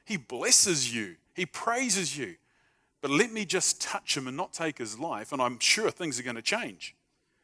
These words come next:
And so the Lord says, "Sure, you can test Job if you like, just don't take his life." Well, as we know, he took everything. He took his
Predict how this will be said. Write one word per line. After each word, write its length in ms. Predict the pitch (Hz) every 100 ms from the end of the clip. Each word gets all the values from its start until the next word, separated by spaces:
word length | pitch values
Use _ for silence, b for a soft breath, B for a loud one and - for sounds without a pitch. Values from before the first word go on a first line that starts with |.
| _ _ _ _ _ _ _ _
And 100 | 101
so 200 | - 120
the 60 | 110
Lord 260 | 120 143
says, 460 | - 123 107 - -
"Sure, 280 | - 196 220 - _ _ _ _ _ _ _ _
you 140 | 87 170
can 140 | 143
test 280 | - 117 -
Job 280 | 113 107 101
if 160 | -
you 80 | 95
like, 340 | 156 135 - _ _ _ _ _ _ _ _ _ _ _ _
just 160 | 139 -
don't 160 | 131
take 240 | - 120 104
his 120 | 98
life." 320 | 127 175 - _ _ _ _ _ _ _ _ _ _ _ _ _
Well, 160 | 123 117
as 120 | 107
we 80 | 113
know, 180 | 127
he 80 | 110
took 220 | 107 127
everything. 360 | 117 110 107 78 _ _ _ _ _ _ _ _ _ _ _ _ _ _ _
He 100 | 113
took 200 | 135 123
his 340 | 110 95 -